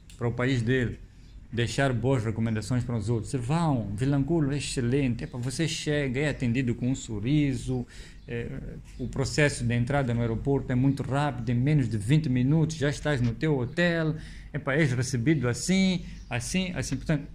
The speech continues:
isto é muito importante. E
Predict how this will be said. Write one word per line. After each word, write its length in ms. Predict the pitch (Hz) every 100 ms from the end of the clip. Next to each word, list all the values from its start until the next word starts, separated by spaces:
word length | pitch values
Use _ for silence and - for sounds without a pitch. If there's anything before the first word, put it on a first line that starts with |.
| -
isto 300 | 196 - -
é 80 | 151
muito 260 | 151 147 127
importante. 520 | 113 107 110 101 92 - - - - - - - - -
E 640 | 139 139 139 139 135 135